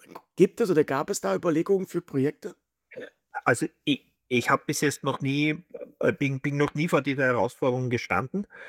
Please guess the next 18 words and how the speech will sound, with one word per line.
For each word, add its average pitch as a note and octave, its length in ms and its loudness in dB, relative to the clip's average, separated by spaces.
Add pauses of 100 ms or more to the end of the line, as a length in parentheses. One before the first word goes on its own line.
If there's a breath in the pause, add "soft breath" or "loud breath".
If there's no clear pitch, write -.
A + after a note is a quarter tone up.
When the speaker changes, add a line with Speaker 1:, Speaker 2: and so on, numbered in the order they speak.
(180 loud breath)
Speaker 2:
Äh, A2+ 200 2
würd C3 180 -2
mich C#3+ 160 -6
natürlich C3 440 0
reißen. G2 440 -2
Ich A2+ 180 -4
glaub, G#2+ 240 2
also A2 160 0
ich A#2+ 160 -2
hab - 160 -2
den A2+ 280 -4
höchsten C#3+ 380 -4
Respekt - 600 0
und A#2+ 140 -2
ich - 300 -6
glaube B2+ 400 2
einfach B2+ 320 -2
dran, A#2 320 2